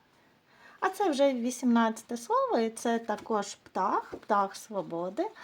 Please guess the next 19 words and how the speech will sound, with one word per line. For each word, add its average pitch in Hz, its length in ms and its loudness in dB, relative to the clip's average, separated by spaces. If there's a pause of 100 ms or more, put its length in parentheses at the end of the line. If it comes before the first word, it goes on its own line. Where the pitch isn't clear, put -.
(300)
І 381 60 2
якщо 339 520 4
цю 415 320 2
картину 254 840 0
об'єднати, 277 1000 -2 (400)
ось 254 220 -2
так, 453 280 -8
я 220 120 4
зараз 220 320 4
складу 254 320 -2 (160)
і 226 140 0
вам 262 340 4
покажу. 240 720 -4 (1800)
Ідею. 208 680 4 (680)
Ідея 302 520 2
дуже 247 360 6
цікава. 349 560 2
Ви 226 120 4
можете, 254 500 4